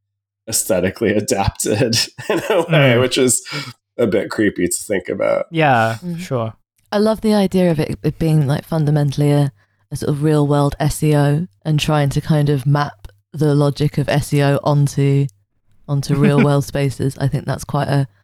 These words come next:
Speaker 3: spooky idea. <laughs>
Speaker 1: I think it affects so much. <laughs> I mean,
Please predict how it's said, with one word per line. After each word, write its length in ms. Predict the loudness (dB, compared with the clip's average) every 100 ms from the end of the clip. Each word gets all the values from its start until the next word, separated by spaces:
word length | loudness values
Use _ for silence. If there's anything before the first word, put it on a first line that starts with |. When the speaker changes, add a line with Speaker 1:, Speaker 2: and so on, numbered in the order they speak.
| _
Speaker 3:
spooky 420 | -6 -6 -2 -2
idea. 480 | 0 2 2 4 2 -4 _ _
<laughs> 340 | _ _ _ -4
Speaker 1:
I 60 |
think 160 | 0 2
it 300 | 2 -2 -8 -18
affects 380 | -12 -4 -2 0
so 340 | -2 2 2 2
much. 640 | 2 0 0 0 0 -2 -2
<laughs> 320 | 0 0 -2
I 120 | 0
mean, 280 | 0 0 -4